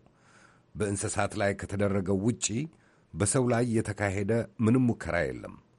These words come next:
ለማመሳሰል እንኳ የሚያስችል የይስሙላም ቢሆን ሙከራ የተደረገበት ሰው የለም።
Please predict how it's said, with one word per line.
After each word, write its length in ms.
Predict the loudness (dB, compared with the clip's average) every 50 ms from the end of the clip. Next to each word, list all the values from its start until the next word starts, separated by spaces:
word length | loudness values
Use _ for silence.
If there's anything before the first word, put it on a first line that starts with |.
| _ _ _ _ _ -6
ለማመሳሰል 840 | -2 0 2 2 2 2 2 2 0 0 0 -2 -2 -2 -4 -6 -6
እንኳ 180 | -8 -8 -6 -4 -4
የሚያስችል 680 | -4 -4 -4 -4 -4 -4 -4 -4 -6 -6 -8 -8 -8 -10 -14 _ _ _ _ -6
የይስሙላም 800 | 0 4 6 6 6 6 4 2 0 0 0 2 2 2 2 2 2
ቢሆን 320 | 0 0 0 0 0 0 -2 -4 -8 -20 -8 -2
ሙከራ 320 | 0 0 0 0 0 -2 0
የተደረገበት 760 | -2 -2 -2 -4 -6 -4 -4 -4 -4 -4 -6 -6 -6 -6 -4
ሰው 160 | -2 0 0 0
የለም። 320 | 0 -2 -4 -8 -12 -14